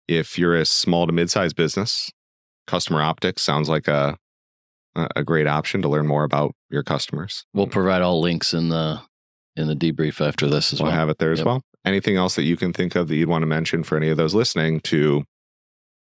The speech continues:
Speaker 1: take next steps, get in touch, or that you'd want to make them aware of?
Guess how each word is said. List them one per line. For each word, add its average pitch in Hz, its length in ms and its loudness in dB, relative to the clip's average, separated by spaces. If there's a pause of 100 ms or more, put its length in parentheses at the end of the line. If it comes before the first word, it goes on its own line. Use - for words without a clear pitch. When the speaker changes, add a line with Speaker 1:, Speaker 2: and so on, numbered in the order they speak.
(160)
Speaker 1:
take 76 200 -2
next 76 180 -2
steps, - 300 0
get 58 120 -2
in 73 80 -2
touch, - 500 -2
or 73 420 0
that 73 160 -2
you'd 78 140 -2
want 73 140 0
to 76 40 0
make 78 140 0
them 98 200 0 (180)
aware 135 200 2
of? - 100 -4